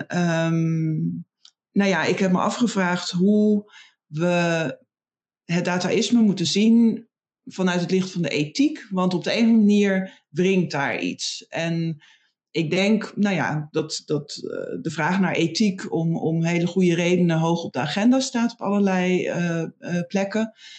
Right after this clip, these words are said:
Maar die discussie komt zo moeilijk verder. En, eh, in mijn boek heb ik geprobeerd te beschrijven,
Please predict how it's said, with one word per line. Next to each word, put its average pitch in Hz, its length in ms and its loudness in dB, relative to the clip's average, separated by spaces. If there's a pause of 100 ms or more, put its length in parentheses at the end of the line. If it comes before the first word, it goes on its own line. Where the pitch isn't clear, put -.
(680)
Maar 190 920 2 (600)
die 196 300 0
discussie 254 540 0
komt 226 360 4
zo 196 420 0
moeilijk 196 400 4
verder. 147 600 -2 (280)
En, 170 440 0
eh, 160 480 -2
in 170 100 2
mijn 175 180 2
boek - 500 -2
heb 180 120 0
ik - 60 -10
geprobeerd 175 480 0
te 180 80 -4
beschrijven, 165 680 -2